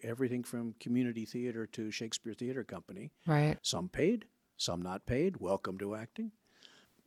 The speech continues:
Speaker 1: It
Speaker 2: You didn't say you wanted to die rich.
Speaker 1: I, there's almost no way I can guarantee dying rich at this point, but I can
Speaker 2: <laughs>
Speaker 1: certainly die happy that I got a chance to do a lot of theater.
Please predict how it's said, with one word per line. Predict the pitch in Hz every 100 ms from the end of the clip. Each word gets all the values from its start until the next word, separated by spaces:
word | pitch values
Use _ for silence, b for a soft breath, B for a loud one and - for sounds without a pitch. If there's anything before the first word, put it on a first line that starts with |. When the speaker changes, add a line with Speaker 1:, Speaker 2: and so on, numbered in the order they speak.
| 226 - -
Speaker 1:
It | -
Speaker 2:
You | 196
didn't | 233 208
say | 214
you | 214 185
wanted | 175
to | 165
die | 160
rich. | 156 151 123 - -
Speaker 1:
I, | 139
there's | 147 139 131
almost | 151 160 139
no | 160
way | 160
I | 143
can | 131
guarantee | 139 135 143
dying | 135 127 127
rich | 120 117
at | 107
this | 123 -
point, | - 285 -
but | 320 -
I | 330
can | 226
Speaker 2:
<laughs> | -
Speaker 1:
certainly | 156 147 135 120 110
die | 113 117 113
happy | 120 120 120
that | 104 104
I | 104
got | 101 104
a |
chance | 101 107 104 -
to | 101
do | 104 95
a |
lot | 95 98
of | 92
theater. | - 104 95